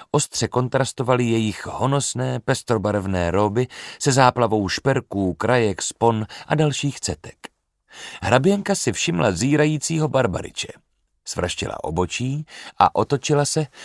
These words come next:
postrkujíc zvláštní dvojici ke dveřím. "Pojďte," uslyšel jí říkat. "Cesta vás určitě unavila. Musíte si," dveře se za nimi zavřely. "Co jsou zač?"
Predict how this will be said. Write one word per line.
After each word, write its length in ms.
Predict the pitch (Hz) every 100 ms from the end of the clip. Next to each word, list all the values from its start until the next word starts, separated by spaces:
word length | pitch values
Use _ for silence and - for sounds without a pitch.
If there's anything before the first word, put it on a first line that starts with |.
| -
postrkujíc 720 | - 160 170 160 143 135 120 92
zvláštní 640 | 85 110 147 139 - 110
dvojici 420 | 87 107 101 -
ke 120 | - 92
dveřím. 460 | 90 - - - - _ _ _ _ _
"Pojďte," 520 | - 131 - - 104 95 _ _ _ -
uslyšel 440 | 143 - 127 123
jí 180 | 117 120
říkat. 360 | 87 82 - - - _ - - - -
"Cesta 320 | - 147 127
vás 260 | 107 104 -
určitě 420 | 117 117 113 110
unavila. 520 | - 110 90 82 80 78 _ _ - - -
Musíte 520 | 151 160 160 156 151
si," 360 | - 151 147 - _ _ _ _ _
dveře 480 | 87 87 143 151 165
se 260 | - 160 151
za 160 | 101
nimi 380 | 95 90 90 110
zavřely. 640 | 90 76 - - - - _ _ _ _ _ _ _ _ _ _ _ _ _
"Co 160 | - 104
jsou 400 | 98 - 90 82
zač?" 580 | 64 73 82 - - -